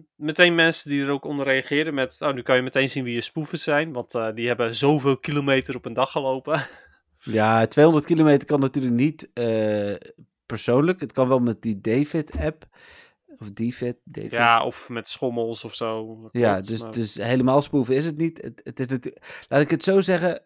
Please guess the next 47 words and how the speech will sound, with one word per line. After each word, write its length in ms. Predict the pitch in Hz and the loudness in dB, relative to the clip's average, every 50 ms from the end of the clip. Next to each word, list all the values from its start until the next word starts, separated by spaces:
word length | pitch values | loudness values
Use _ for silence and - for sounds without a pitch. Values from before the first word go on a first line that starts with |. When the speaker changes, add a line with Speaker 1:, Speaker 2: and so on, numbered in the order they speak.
| _ | _
Speaker 2:
eh, 120 | _ 120 120 104 92 - _ - 131 127 120 120 113 123 120 117 113 | _ -12 -12 -12 -14 -14 _ -4 -2 -2 -2 -2 -2 -2 -2 -2 -4
eh, 80 | 110 - - | -4 -6 -10
he-, 380 | - - - 120 120 131 139 - - _ _ _ _ _ _ _ | -14 -16 -12 -8 -4 -4 -4 -4 -6 _ _ _ _ _ _ _
het 220 | - 127 120 - | -12 -12 -10 -8
is 120 | 139 135 - | -10 -8 -6
niet 200 | 156 185 185 - | -4 -6 -2 0
helemaal 320 | 160 165 156 147 147 143 | 0 2 4 4 4 4
volgens 260 | 123 - 131 120 107 | 4 4 0 0 0
de 80 | - 110 | -2 -2
regels. 600 | 95 98 98 90 90 90 95 107 - - - _ _ | -2 -2 -2 -4 -6 -8 -12 -12 -14 -16 -20 _ _
Ik 240 | - 107 107 - _ | -16 -14 -14 -14 _
wil 460 | - 117 117 113 110 110 107 107 107 | -2 0 2 2 2 2 0 -2 -4
een 140 | 110 107 98 | -4 -4 -6
schommeltje 600 | - - 139 135 131 123 107 - 123 113 113 110 | -4 -4 -2 0 0 0 0 0 2 2 2 2
of 180 | 123 120 107 | 0 -2 -4
een 200 | 110 110 107 110 | -4 -4 -4 -2
David-app 540 | 104 113 123 127 - 120 107 - 107 113 - | -2 -2 -2 -2 -4 -6 -8 -6 -8 -8 -8
niet 400 | - - 120 120 123 127 123 - | -12 -12 -6 -4 -4 -4 -4 -6
per 160 | _ 135 127 120 | _ -4 -4 -2
se 260 | - - 120 113 92 | -2 -2 -2 -2 -4
als 180 | 87 107 - - | -6 -8 -10 -14
cheaten 500 | - - 147 160 170 170 196 180 170 175 _ - - - - - - _ _ _ _ | -10 -8 -8 -8 -4 -2 -2 -2 -2 -4 _ -16 -20 -20 -20 -20 -20 _ _ _ _
bestempelen, 580 | - 131 135 135 - 156 151 151 147 156 151 139 | -12 -10 -8 -2 2 4 4 4 2 0 -2 0
omdat 240 | 135 127 123 120 | 0 0 -2 -2
je 160 | - 127 - - | -4 -6 -6 -4
echt 240 | - 147 143 - | -4 -6 -6 -4
alleen 200 | - 156 156 151 | -2 0 0 0
maar 100 | 143 147 | 2 2
jezelf 400 | 147 147 147 139 151 143 143 135 | 0 0 0 2 2 2 2 0
er 100 | 143 131 135 | -2 -6 -6
een 80 | 131 | -6
voordeel 300 | 127 139 139 139 135 135 | -2 0 2 4 4 2
mee 140 | 131 131 127 | 2 0 0
geeft. 480 | 117 131 127 131 151 151 - - - - - | 0 0 -2 -2 -2 -4 -8 -14 -20 -16 -10
Eh, 120 | - 113 | -6 -6
Speaker 1:
Mhm. 280 | 107 104 101 104 107 147 | -4 -4 -4 -6 -6 -8
Speaker 2:
in 100 | 117 104 | -8 -6
tegenstelling 460 | - 117 117 113 110 - 127 123 123 | -4 -4 -4 -4 -4 -2 -2 -2 -2
tot 140 | - 127 - | -2 -6 -10
spoeven, 380 | - - - 143 127 - - 117 | -8 -2 -2 -2 -2 -2 -4 -2
waar 120 | 113 113 | -2 0
je 100 | 113 110 | 0 0
ook 120 | 110 104 | -2 -4
anderen 320 | - - 113 107 107 107 104 | -4 -6 -6 -4 -4 -4 -2
nadeel 380 | 104 110 120 135 135 143 147 | -2 -2 0 0 0 0 0
kunt 200 | 143 147 147 135 | -2 -4 -8 -6
geven. 340 | - 147 139 143 139 170 208 | -4 -4 -2 -2 -4 -6 -8